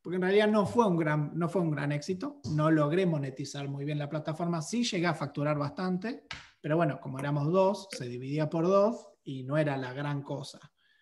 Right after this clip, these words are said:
Eh, pero lo bueno de esta experiencia es que como ya sabía programar un poquito, y esto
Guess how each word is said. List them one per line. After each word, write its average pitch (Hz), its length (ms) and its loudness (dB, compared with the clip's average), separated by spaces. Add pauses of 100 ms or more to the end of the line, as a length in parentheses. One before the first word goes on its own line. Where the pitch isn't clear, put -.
(420)
Eh, - 240 -20 (420)
pero 247 320 6
lo 180 180 0
bueno 254 300 0
de 220 80 0
esta 196 200 -2
experiencia 214 680 -2
es 233 60 -8
que 143 120 -8
como 143 480 -6
ya 170 200 -4
sabía 196 380 4
programar 151 440 0
un 151 80 0
poquito, 160 540 -4 (100)
y 160 140 0
esto - 360 -6